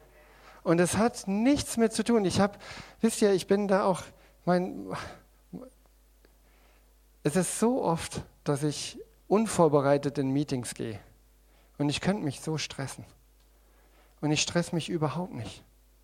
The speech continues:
weil ich in Gott ruhe.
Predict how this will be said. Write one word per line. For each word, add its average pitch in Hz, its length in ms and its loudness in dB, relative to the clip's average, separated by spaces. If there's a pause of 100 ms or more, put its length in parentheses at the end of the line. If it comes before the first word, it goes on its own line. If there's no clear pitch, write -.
(1200)
weil 147 160 0
ich 165 180 0
in 170 200 -2
Gott 156 240 -2
ruhe. 151 400 -4